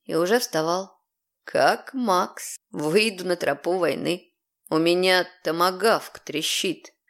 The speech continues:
Может, это решение и моих проблем. Он усмехнулся и направился сквозь танцующую толпу, приближаясь к компании старых друзей. И я на мгновение прикрыла глаза. Чему я удивляюсь? Ведь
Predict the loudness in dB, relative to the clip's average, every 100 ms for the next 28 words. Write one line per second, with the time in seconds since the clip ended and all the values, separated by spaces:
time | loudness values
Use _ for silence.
0 | _ -8 0 4 4 2 0 0 0 0
1 | 0 0 2 2 2 2 2 2 2 2
2 | 0 0 0 0 -4 -4 -14 _ _ _
3 | 2 2 2 0 0 2 2 2 2 2
4 | 4 4 4 0 -4 0 2 2 0 -2
5 | 0 0 0 0 0 2 0 0 0 0
6 | -2 -20 -6 -2 2 4 6 6 6 2
7 | -2 -4 0 0 2 -2 -4 0 0 0
8 | -2 -2 0 -2 -2 -10 _ _ _ _
9 | 0 4 4 2 0 0 0 2 0 -2
10 | -4 -6 -4 0 0 0 -4 -2 -4 -6
11 | _ _ _ -2 2 4 4 2 -2 -2
12 | 2 2 0 -4 -14 _ _ -2 -2 -2